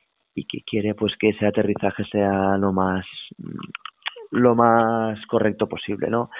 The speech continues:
Eso supone, pues, tener una serie de prevenciones, tanto desde el punto de vista jurídico, como hacer un buen análisis del mercado al que se va a aterrizar,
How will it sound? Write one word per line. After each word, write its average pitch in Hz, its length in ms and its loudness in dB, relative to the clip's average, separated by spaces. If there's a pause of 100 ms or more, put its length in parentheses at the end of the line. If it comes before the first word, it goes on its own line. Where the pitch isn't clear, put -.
(400)
Eso 123 180 4
supone, 127 360 4
pues, 120 200 2
tener 107 220 4
una 113 120 2
serie 107 160 2
de 107 60 6
prevenciones, 98 560 0
tanto 92 220 -2
desde 92 180 0
el 87 60 -2
punto 98 200 0
de 98 60 2
vista 98 200 -2
jurídico, 170 580 2 (480)
como 104 400 4
hacer 98 260 2
un 104 180 2
buen 104 160 6
análisis 101 500 2
del 95 140 4
mercado 95 640 2
al 95 140 2
que 98 100 -4
se - 100 -6
va 92 80 2
a - 20 2
aterrizar, 117 720 0